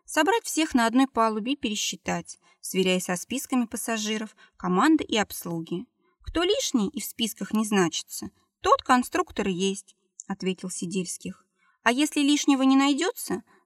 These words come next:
значит, он точно тю-тю, за борт в смысле». «Воистину всё гениальное просто», негромко произнёс доктор. «А то», хохотнул Розен. «Руппи,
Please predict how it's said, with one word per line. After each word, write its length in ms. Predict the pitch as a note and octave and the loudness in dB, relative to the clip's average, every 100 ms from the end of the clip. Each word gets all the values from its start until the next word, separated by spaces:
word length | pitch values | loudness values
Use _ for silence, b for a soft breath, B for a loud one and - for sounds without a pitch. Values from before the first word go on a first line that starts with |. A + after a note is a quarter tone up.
| - | -8
значит, 580 | F3 B3 G#4+ - - - | 2 2 2 -4 -10 -6
он 180 | - F#4+ | 0 0
точно 520 | - C#4 C4+ - B3 B3+ | 2 -2 0 -4 -4 -8
тю-тю, 420 | - A#4 - G#3 G3 _ _ | -8 -8 -6 -8 -8 _ _
за 240 | G4+ A#4+ G#4+ | 0 4 4
борт 200 | E3+ - | 2 -10
в 80 | - | -8
смысле». 420 | - F3 - - - _ _ _ _ _ _ - | -6 -6 -10 -16 -18 _ _ _ _ _ _ -2
«Воистину 600 | F#3+ G#3+ G3+ - G3 F#3+ | 0 2 0 -2 -2 -2
всё 180 | - F#3+ | -2 -4
гениальное 560 | E3 G3 A3+ G4+ G#4+ G#4 | 0 2 4 2 0 -4
просто», 480 | - G3 - - - _ _ _ | -4 -4 -6 -14 -18 _ _ _
негромко 480 | F#3 F#3 G#3 D4 D4+ | 0 2 2 2 0
произнёс 460 | - F#3 D#3+ F#3 A3 | -6 -6 -2 -4 -4
доктор. 440 | - D#3+ - - _ _ _ _ | -10 -10 -16 -20 _ _ _ _
«А 60 | - A4+ _ | 4 4 _
то», 180 | G#3 D#3+ b b b | -2 -2 b b b
хохотнул 560 | _ F#3+ - G3 G3 F#3 | _ -8 -6 -2 -2 0
Розен. 420 | G3+ F3+ E3 F#3 - _ _ - | -4 -4 -4 -6 -10 _ _ -2
«Руппи, 500 | F4 C#4 - - | 2 2 0 -6